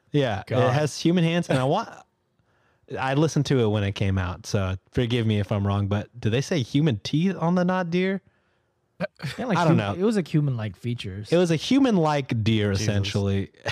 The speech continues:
Speaker 1: <laughs> and I,
Speaker 2: What?
Speaker 1: I can't get the picture of a, uh, just a deer with human hands, dude. It's fucking disgusting
Speaker 2: Well,
Speaker 1: to think about.
Speaker 3: Throw hands.
Speaker 2: What was the, what was the Philip-, uh, the Philippines, uh, one that you
Speaker 1: Aswang?
Speaker 2: talked about in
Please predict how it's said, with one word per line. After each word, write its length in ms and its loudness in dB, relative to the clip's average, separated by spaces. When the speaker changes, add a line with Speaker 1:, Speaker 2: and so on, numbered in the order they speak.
Speaker 1:
<laughs> 300 -4
and 240 2
I, 360 -2
Speaker 2:
What? 180 -16
Speaker 1:
I 80 -2
can't 240 -2
get 120 -2
the 80 0
picture 440 -2
of 180 -2
a, 260 -2
uh, 340 -2
just 260 -8
a 80 -4
deer 300 0
with 140 0
human 300 -2
hands, 420 -4
dude. 180 -6
It's 140 -8
fucking 520 -2
disgusting 600 0
Speaker 2:
Well, 60 -4
Speaker 1:
to 120 -2
think 180 -2
about. 300 -8
Speaker 3:
Throw 200 2
hands. 120 2
Speaker 2:
What 100 4
was 180 0
the, 320 0
what 180 -4
was 160 -6
the 140 0
Philip-, 360 -4
uh, 480 -4
the 160 -10
Philippines, 840 -6
uh, 400 -4
one 200 -4
that 120 0
you 80 2
Speaker 1:
Aswang? 20 2
Speaker 2:
talked 180 0
about 120 -6
in 180 -12